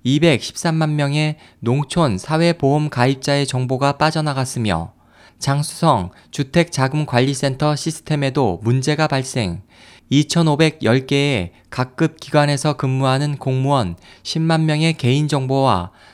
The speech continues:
사회보험정보 등이 유출됐습니다. 신문에 따르면 이번에 유출된 정보들은 개인 신분증,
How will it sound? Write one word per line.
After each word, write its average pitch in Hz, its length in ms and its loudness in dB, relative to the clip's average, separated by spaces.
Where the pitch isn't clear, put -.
사회보험정보 151 1080 2
등이 131 420 0
유출됐습니다. 107 960 -2
신문에 175 400 2
따르면 156 640 0
이번에 156 440 4
유출된 151 480 0
정보들은 131 680 -2
개인 156 340 4
신분증, 147 720 -2